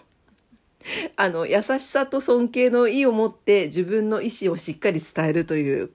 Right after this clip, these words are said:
これですね。<laughs>このディージェー特命さんは、もうこれでございます。素晴らしい。素晴らしいとか言って偉そうにね。ありがとうございます。っていうか、恥ずかしいよね。もうしょっちゅう読み間違いしてるんですよ、実は。実は。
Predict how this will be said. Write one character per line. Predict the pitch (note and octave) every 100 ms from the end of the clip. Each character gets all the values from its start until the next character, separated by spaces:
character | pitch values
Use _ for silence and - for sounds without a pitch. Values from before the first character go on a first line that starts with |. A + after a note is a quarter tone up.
| -
こ | -
れ | G#3 G#3+
で | A#3+
す | -
ね。 | - - - - - - - - A3+
<laughs> |
こ | G#3 G#3 G3 C#4+
の | A3 F3+
デ | G#3
ィ |
ー | G#3+
ジ | B3
ェ |
ー |
特 | F3+ E3+ F3+
命 | F#3+
さ | F#3 F3
ん |
は、 | F3 E3 - - - E4+
も | F3+ F3+ E3
う | - -
こ | F#3+
れ | G3 F#3+
で | F#3
ご | F3+
ざ | F3
い | E3
ま | D#3
す。 | D#3+ -
素 | - -
晴 | C#3+ F3+
ら | F3+
し | -
い。 | D#3+ - - - - -
素 | - C4+
晴 | A#3+
ら | A3
し | D4+
い | B3
と | -
か |
言 | E3+
っ |
て | C#3
偉 | D#3
そ | - D4+
う | G3
に | D#3
ね。 | E3+ - - -
あ | G3+
り | A#3+
が | C4+
と | C4+ A#3
う |
ご | -
ざ | G3+
い | G#3
ま | -
す。 | F4+
っ |
て | -
い |
う | A#3+
か、 | - - _ _
恥 | G4+ G4
ず | F#4+
か | G4 G#4+
し | A4+
い | A4+
よ | A4 A4
ね。 | D#4 - _ _ - - - - -
も | G#3+
う |
し | -
ょ | - B4+
っ | -
ち | - G4+
ゅ |
う | D4+
読 | G#3+
み | A3
間 |
違 | G#3 A3+ G#3+
い | C4+
し |
て | G#3
る | G3+
ん |
で | D#3+
す | C#3+
よ、 |
実 | D3 D#3 F#3
は。 | D3+ - _ _ _ _ _ -
実 | F3+ F3 A3
は。 | D#3+